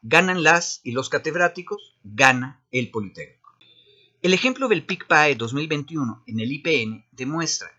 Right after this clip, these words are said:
que la cristalización de los objetivos originales del programa Cátedras conacit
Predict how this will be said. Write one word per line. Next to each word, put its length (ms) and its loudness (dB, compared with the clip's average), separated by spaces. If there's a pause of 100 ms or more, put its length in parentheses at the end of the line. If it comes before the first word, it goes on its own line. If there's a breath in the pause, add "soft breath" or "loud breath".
que 100 -8
la 180 -6
cristalización 960 -6
de 80 -4
los 160 -8
objetivos 460 -10
originales 500 -6
del 160 -12
programa 580 -6 (140)
Cátedras 480 -2
conacit 480 -6